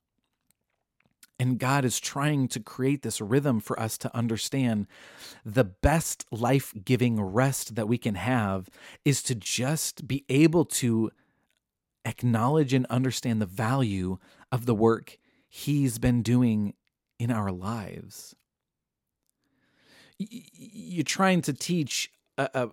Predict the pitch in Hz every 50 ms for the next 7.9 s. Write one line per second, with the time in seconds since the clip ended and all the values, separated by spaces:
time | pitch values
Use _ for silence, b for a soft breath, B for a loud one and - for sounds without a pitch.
0 | _ - 123 120 110 101 101 104 156 165 165 160 147 139 131 139 139 143 139 135
1 | - - 127 131 127 120 113 98 104 120 110 - 156 170 185 180 - - 165 156
2 | - 117 127 107 113 147 143 135 - 110 117 - 139 135 135 131 123 - 135 135
3 | 139 101 120 117 101 127 135 135 - - 127 101 104 98 95 95 - - 135 117
4 | 135 143 - 170 180 180 - - 190 190 160 156 143 135 110 143 156 143 139 156
5 | 131 113 - - 160 131 120 - - - 160 - - 135 120 110 123 - - 131
6 | 139 139 131 131 123 110 B B B B B B - 135 131 104 - - 170 170
7 | 165 151 - - 127 131 127 110 143 151 156 - 135 117 117 113 110